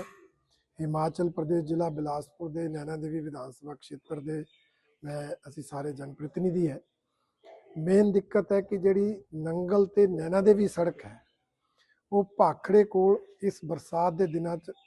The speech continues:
ਟੁੱਟ ਗਈ, ਖਤੀਗ੍ਰਸਤ ਹੋ ਗਈ, ਡੈਮੇਜ ਹੋ ਗਈ ਔਰ ਤਿੰਨ ਮਹੀਨੇ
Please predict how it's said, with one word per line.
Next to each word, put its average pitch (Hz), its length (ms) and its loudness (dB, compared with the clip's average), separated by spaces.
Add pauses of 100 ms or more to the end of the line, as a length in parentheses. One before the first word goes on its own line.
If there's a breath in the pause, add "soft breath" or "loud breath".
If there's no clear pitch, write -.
(160)
ਟੁੱਟ 170 220 -6
ਗਈ, 175 240 2
ਖਤੀਗ੍ਰਸਤ 165 720 -6
ਹੋ 147 80 -8
ਗਈ, 165 120 -2
ਡੈਮੇਜ 151 460 -6
ਹੋ 123 100 -12
ਗਈ 120 200 -16 (840 soft breath)
ਔਰ 190 140 0 (140)
ਤਿੰਨ 247 220 4
ਮਹੀਨੇ 190 480 2